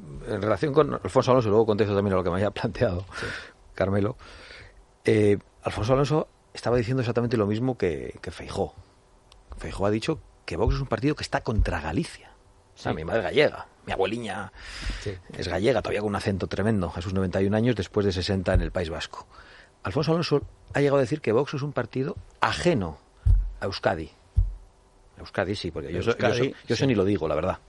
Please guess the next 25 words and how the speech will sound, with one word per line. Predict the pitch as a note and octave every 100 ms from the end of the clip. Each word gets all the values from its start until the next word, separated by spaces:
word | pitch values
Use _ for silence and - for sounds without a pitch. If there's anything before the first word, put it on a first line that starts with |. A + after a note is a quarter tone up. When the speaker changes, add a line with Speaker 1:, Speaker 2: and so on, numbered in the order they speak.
| - -
Speaker 2:
Sí. | - - - - - - - - - _ _
Bueno, | C#3 C#3+
Euskadi, | A2+ D3+ C#3+ E3
que | B2+ G#2
como | G2+ F2+
Speaker 1:
Es | F#2
Speaker 2:
explicó | - F#2 G2
Speaker 1:
una |
Speaker 2:
John | C#3 C3+
Speaker 1:
palabra | F#2+ G2
Speaker 2:
París, | C3 D3+
que, |
Speaker 1:
sabiniana | G#3+ G#3 A2+ G#2+ A2+
Speaker 2:
que | C3
sí |
Speaker 1:
y | G2+
Speaker 2:
que |
sabe, | - D3 C#3+ D#3 - -
significa | - - G#2+ D3 D3
bosque | A#2+ C#3+ - F#3
de | C3+
euzcos. | C3+ G3+ - F2+ -
Speaker 1:
Sí, | - - G#2+
sí, | G2 F#2
sí. | E2+